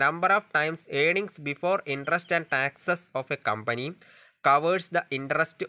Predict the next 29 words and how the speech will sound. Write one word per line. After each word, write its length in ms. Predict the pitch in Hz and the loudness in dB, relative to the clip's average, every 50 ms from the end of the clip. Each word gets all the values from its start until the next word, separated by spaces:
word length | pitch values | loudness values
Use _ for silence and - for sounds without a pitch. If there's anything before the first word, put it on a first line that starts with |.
| - | -4
obligation. 580 | 123 113 120 113 110 113 110 110 - - 120 107 - _ _ _ _ _ _ _ - 139 147 | -4 -2 -2 -4 -2 -2 -2 -2 -2 -4 -8 -10 -12 _ _ _ _ _ _ _ 0 2 2
ഐ 40 | 170 180 175 | 2 2 -2
സി 140 | - - 214 214 214 208 | -4 -4 0 2 4 4
ആർ 100 | 220 208 180 | 4 2 0
is 100 | 165 - - 160 | -2 -2 -4 -6
equal 200 | 156 - 160 147 131 - | -4 -4 -4 -4 -4 -6
to 60 | 156 160 175 - _ _ _ _ _ - 151 151 175 | -8 -8 -8 -10 _ _ _ _ _ -10 -8 -6 -6
ഇ 40 | 190 208 185 | -6 -6 -4
ബി 100 | 214 226 226 190 165 | -2 0 2 2 2
ഐ 40 | 156 151 - - | 2 0 0 0
ടി 80 | 175 170 143 | -2 0 0
divided 320 | 143 139 143 139 143 147 143 143 | 0 2 2 4 4 2 2 2
by 80 | 147 - - 131 127 | 0 0 0 -4 -8
interest. 380 | 120 110 - 117 - - - - - - _ _ _ - - - - _ _ - - 160 | -6 -4 -4 -4 -6 -6 -10 -12 -14 -14 _ _ _ -20 -20 -20 -20 _ _ -8 -4 -4
ഇൻട്രസ്റ്റ് 420 | 180 196 190 220 233 - - 269 240 220 | -2 0 0 0 0 0 -2 -4 0 2
കവറേജ് 360 | 190 175 180 180 185 185 185 175 | 2 2 2 2 2 0 0 0
റേഷ്യോ 260 | 165 160 - - 175 | 0 0 0 0 -2
അല്ലെങ്കിൽ 220 | 160 160 156 165 160 - - 127 | 0 0 0 -2 -2 0 0 0
ഐ 60 | 139 139 - | 0 -2 -2
സി 100 | - 165 165 | -2 0 2
ആർ 80 | 165 165 | 2 2
എന്ന് 120 | 156 147 135 | 2 0 -2
പറഞ്ഞാൽ 200 | 123 127 131 156 - - - 151 | -2 0 -2 -2 -2 -2 0 0
കമ്പനിയുടെ 560 | 143 156 165 170 180 180 180 180 185 185 214 214 - | 2 0 0 -2 -2 0 0 0 0 0 0 2 2
പലിശയ്ക്കും 640 | 156 143 147 156 160 - - 185 - - 190 190 202 180 139 139 | 2 2 2 0 -2 -2 -2 -4 -4 -2 -4 -4 -4 -4 -4 -4
നികുതിക്കും 540 | 147 147 156 170 175 196 185 - 208 214 202 180 | -4 -2 -2 -2 -2 -2 -2 0 -2 -2 -2 -2
മുൻപുള്ള 500 | 156 147 147 147 147 160 147 135 139 156 - 139 123 | -6 -6 -6 -4 -4 -4 0 0 0 0 0 2 2
ലാഭം 460 | 113 113 117 123 131 123 143 160 202 - - - - - - - - | 4 6 6 4 2 2 -2 -2 -4 -4 -18 -20 -20 -20 -10 -6 -4
അഥവാ 240 | 123 135 139 147 165 | -2 0 2 2 2